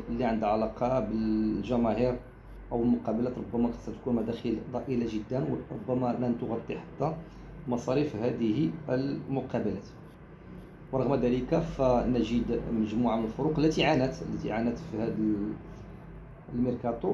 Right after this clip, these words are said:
أو نهاية الموسم مجموعة من المشاكل المالية. تدخلت العصبة والجهة المشرفة على كرة القدم من أجل إنقاذ مجموعة من الفرق من المنع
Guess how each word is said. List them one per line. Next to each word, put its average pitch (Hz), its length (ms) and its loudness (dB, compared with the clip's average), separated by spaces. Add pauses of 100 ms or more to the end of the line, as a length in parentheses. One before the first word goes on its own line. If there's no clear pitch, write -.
(120)
أو 120 120 2
نهاية 117 280 0
الموسم 120 480 2 (100)
مجموعة 117 480 0
من 120 180 4
المشاكل 117 500 0
المالية. 113 580 2 (680)
تدخلت 123 800 0 (680)
العصبة 127 580 0
والجهة 110 1300 -2
المشرفة 127 560 0
على 113 680 0
كرة 120 120 0
القدم 110 360 -2
من 113 200 0
أجل 107 240 0 (680)
إنقاذ 131 440 2 (120)
مجموعة 113 540 2
من 113 200 0
الفرق 117 500 -4 (680)
من 120 360 4
المنع 117 640 2